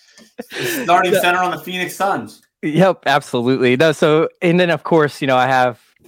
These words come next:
Speaker 2: uh, Kirk Cousins to pair with Justin Jefferson, and then to pair with
Speaker 1: There you
Speaker 2: Devonta
Speaker 1: go.
Speaker 2: Smith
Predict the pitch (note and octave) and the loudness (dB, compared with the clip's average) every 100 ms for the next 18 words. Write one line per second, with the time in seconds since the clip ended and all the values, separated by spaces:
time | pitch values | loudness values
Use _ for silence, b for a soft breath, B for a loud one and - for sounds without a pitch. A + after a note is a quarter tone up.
0 | - - D3+ C3 D#3+ - F#3 C#3+ D3+ - | -20 -4 0 0 0 0 0 0 -4 -6
1 | D3 C#3+ B2+ A#2+ C#3+ - B2+ F#3 A3+ D#3+ | -6 -2 -2 -2 -4 -4 0 0 0 -4
2 | - B2+ C#3+ C3+ C3+ B2+ D3 B2+ A#2+ A#2 | -4 -4 -2 -2 -4 -4 -2 -2 0 -2
3 | - B3+ A#2+ B2 A2 - - - A#3+ E3 | -4 -6 -4 -4 -6 -16 -6 0 2 2
4 | F3 - | -2 -10